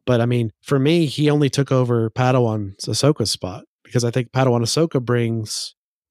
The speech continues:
she's kinda like a midpoint between O B two and Rex. She brings a little bit of support for your team with the Racia. She can do the standalone secondary force user, hold a side point thing and reposition to other side points when she needs to be, right? So to answer it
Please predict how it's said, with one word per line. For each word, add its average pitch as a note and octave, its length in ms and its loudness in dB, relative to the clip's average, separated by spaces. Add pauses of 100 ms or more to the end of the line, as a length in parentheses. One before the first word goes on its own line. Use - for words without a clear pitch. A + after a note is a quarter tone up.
(100)
she's - 200 0
kinda A#3 180 2
like G#3+ 100 0
a D3 60 0
midpoint D#3 640 0
between C#3 320 0
O B2 120 2
B B2+ 120 0
two C#3 220 0
and A#2+ 100 0
Rex. D#3 240 -2
She - 160 -6
brings C3+ 240 0
a B2+ 60 0
little B2+ 340 0
bit C3+ 120 0
of C3 80 0
support C#3+ 360 -2
for C#3 80 0
your C3+ 80 4
team D3 260 0
with C#3 200 -2
the A#2+ 140 0
Racia. B2+ 520 0 (200)
She - 220 0
can G3 180 0
do C#3 220 2
the B2+ 140 0
standalone B2 960 0 (120)
secondary B2 720 0
force B2+ 440 0
user, A#2+ 320 2
hold B2+ 260 0
a A2+ 60 4
side A2+ 320 -2
point A2+ 260 -4
thing A2+ 340 0
and G#2+ 160 -4
reposition A2+ 540 0
to A2 100 -2
other G#2 200 0
side G#2 280 -2
points G#2 360 -4
when G#2 100 -2
she - 160 -4
needs G2+ 200 -4
to - 60 -6
be, G2 140 -4
right? G2+ 240 0
So A2 260 2 (360)
to C#3 120 0
answer D#3 400 0
it C#3 140 -4